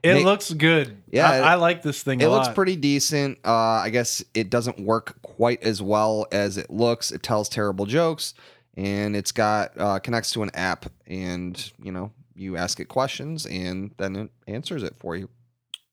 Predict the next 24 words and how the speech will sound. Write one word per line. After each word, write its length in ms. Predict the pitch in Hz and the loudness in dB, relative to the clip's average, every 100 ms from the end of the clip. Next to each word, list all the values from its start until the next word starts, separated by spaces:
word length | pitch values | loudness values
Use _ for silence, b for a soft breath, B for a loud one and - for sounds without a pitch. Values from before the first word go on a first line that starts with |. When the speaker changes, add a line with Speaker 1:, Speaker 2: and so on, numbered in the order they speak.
| _ - | _ 0
Speaker 1:
Well, 260 | 147 165 | 2 2
yeah, 240 | 170 247 185 | 2 0 0
that's 220 | 151 - | -2 0
what 120 | 175 | 2
I 40 | 165 | 2
would 160 | 151 | 0
expect 520 | 139 - - 156 - | -4 -6 -2 -2 0
an 160 | 127 120 | -2 -2
Einstein 540 | 104 127 131 - 113 | -2 -2 -2 -4 -2
doll 220 | 110 107 107 | -2 -4 -4
to 100 | 104 | -4
do. 160 | 113 139 _ | -6 -6 _
You 120 | - | -8
know, 160 | 120 127 | -6 -6
give 180 | - 143 | -2 -2
me 80 | |
some 160 | 139 135 | 0 -2
answers 400 | 127 143 156 151 | 0 0 0 -4
to 120 | - | -4
some 180 | 151 151 | -2 0
questions 460 | - 214 - 170 127 | 0 0 0 -2 0
that 120 | 113 | -2
I 80 | 110 | -2
got. 280 | 113 110 | -2 -4